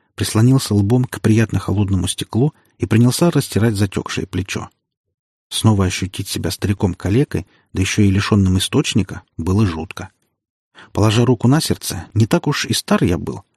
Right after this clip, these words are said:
но контраст между моим нынешним молодым и здоровым телом и тем, что было тогда, да ещё отсутствие магии без надежды на восстановление, да ну его к дьяволу,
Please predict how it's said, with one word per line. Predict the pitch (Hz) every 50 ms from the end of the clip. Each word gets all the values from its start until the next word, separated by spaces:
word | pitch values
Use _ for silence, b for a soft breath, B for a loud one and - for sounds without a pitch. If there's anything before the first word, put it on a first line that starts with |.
| _ _ _
но | - 95 -
контраст | - 110 110 - - 180 170 - -
между | 113 104 95 95 104
моим | 107 110 117 120 110
нынешним | 110 123 123 113 101 - - - 95
молодым | 98 101 107 123 127 120 110 101 92
и | - 98
здоровым | 92 87 107 107 113 101 101 98 95
телом | - - 123 117 101 90 90 -
и | - 95
тем, | - - - 156 151 131
что | - - - 85
было | 90 110 113 104
тогда, | - - 92 90 101 110 147 180 180 - _ _ _ _ _ _ _ _ _ _ _ _
да | - 90
ещё | 87 - - 92
отсутствие | 90 - - - 101 - - - - 92
магии | 92 113 127 156 147 101 90 -
без | - 98 92
надежды | 92 92 92 92 92 87 78 87 85
на | 87 85
восстановление, | 82 95 - - - 104 104 101 101 104 104 98 90 80 78 - _ _ _ _ _ _ _ _ _ _
да | - 95 101 95
ну | 92 101 131 165
его | 170 156 160
к | 151 143
дьяволу, | - - 151 127 90 78 - - -